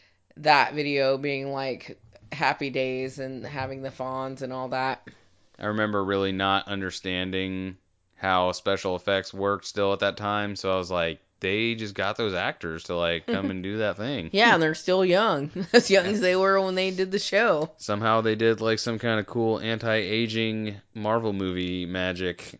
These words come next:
Speaker 2: uh, back in the nineties.
Speaker 1: Yeah, for some reason I really like that song by Snoop Dogg, It's a Doggy Dog World. And I would get super excited, like,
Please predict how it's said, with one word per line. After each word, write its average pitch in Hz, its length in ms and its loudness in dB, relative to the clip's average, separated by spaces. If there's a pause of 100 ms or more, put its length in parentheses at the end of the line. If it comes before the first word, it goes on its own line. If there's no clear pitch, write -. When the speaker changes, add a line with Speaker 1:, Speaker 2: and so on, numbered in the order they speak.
(100)
Speaker 2:
uh, 87 500 0
back 90 280 -2
in 98 80 -10
the 95 60 -8
nineties. 92 600 -8 (180)
Speaker 1:
Yeah, 180 640 0
for 208 120 2
some 240 300 6
reason 254 280 0
I 214 100 6
really 190 340 2
like 170 320 2
that 156 460 2
song 156 460 -2
by 151 120 0
Snoop 156 400 -8
Dogg, 156 300 0
It's 156 160 -8
a 151 40 -6
Doggy 147 400 -4
Dog 143 300 -4
World. 143 440 -6 (460)
And 180 160 4
I 170 140 8
would 185 100 0
get 175 180 2
super 170 300 0
excited, 151 520 4
like, 147 300 -4